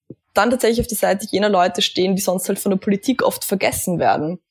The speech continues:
Und das glaubwürdig zu vermitteln, also was die, die GrazerInnen ja machen oder auch in, was auch in Salzburg gemacht wird, ist, dass, ähm, ganz, äh,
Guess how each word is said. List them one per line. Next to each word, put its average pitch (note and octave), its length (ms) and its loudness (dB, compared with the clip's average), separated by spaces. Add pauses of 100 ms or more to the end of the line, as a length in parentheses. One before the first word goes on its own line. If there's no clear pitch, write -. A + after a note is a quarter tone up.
(300)
Und G3 180 0
das - 240 0
glaubwürdig G#3+ 560 0
zu G3+ 120 -6
vermitteln, G3 520 0
also F#3 200 -2
was F#3 200 -4
die, F#3+ 260 -2 (420)
die G3+ 60 -2
GrazerInnen G3+ 560 0
ja F#3+ 80 4
machen G#3 400 0
oder F#3 280 2
auch F#3 100 -2
in, F#3+ 100 0
was F#3+ 140 -2
auch F#3 60 -10
in F#3+ 80 0
Salzburg - 500 -2
gemacht F#3+ 380 -2
wird, F#3+ 180 -2 (760)
ist, A3 260 0
dass, G3+ 260 2
ähm, F#3 320 0 (300)
ganz, G#3+ 420 2
äh, G3 180 0